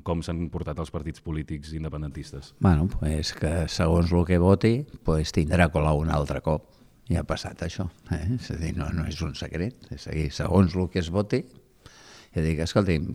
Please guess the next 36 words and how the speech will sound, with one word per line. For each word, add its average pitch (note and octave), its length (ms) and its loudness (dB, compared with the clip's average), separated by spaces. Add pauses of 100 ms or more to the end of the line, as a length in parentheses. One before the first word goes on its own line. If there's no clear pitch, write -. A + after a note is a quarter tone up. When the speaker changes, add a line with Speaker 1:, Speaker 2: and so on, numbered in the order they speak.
Speaker 2:
quina A2 380 8
és F#2+ 180 6
l'única F#2+ 560 8
força G2+ 600 8 (1120)
que E2 80 2
es - 80 -2
presenta, A2 800 8 (260)
quina G2 200 6
és F2+ 120 6
l'única F2 440 6
candidatura E2+ 760 4
que - 80 0
es F2 160 0
presenta G#2 640 2 (100)
que D#2 160 0
diu G2 300 4 (220)
que - 160 -2
no F2 160 6
governarà D#2 560 4
amb E2+ 120 2
la E2 80 0
senyora D2 440 -2
Colau? - 320 -8 (1080)
Pues D#2 160 0
sóc D#2+ 160 -2
jo. D#2 220 -6 (100)
Jo E2 160 0
dic, D#2 160 0
si D2+ 160 -6
vostè F2 240 0
vol G2 240 4
Colau, A2 380 4 (340)
pues D#2+ 160 -2
ho E2 80 2
té E2 160 0
fàcil. E2+ 380 -2